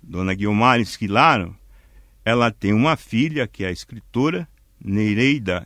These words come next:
Esquilaro Santa Rosa, que tem vários livros, eh, infantis publicados, e ela conta as histórias para a filha, para a Nereide,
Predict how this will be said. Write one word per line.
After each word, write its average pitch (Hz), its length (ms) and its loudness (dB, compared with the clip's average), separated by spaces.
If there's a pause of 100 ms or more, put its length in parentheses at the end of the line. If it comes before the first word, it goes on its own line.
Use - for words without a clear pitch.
Esquilaro 90 720 -4 (380)
Santa 90 500 -2
Rosa, 117 460 0
que - 100 -12
tem 95 240 -4
vários 110 340 2
livros, 95 600 -6
eh, 87 320 -8
infantis 95 640 -6
publicados, 120 720 -2 (1120)
e 147 140 0
ela 196 180 4 (220)
conta 240 540 6
as 95 100 0
histórias 95 760 0
para 104 280 -4
a 147 40 -4
filha, 208 500 -4 (560)
para 90 220 -4
a 95 60 -2
Nereide, 135 600 0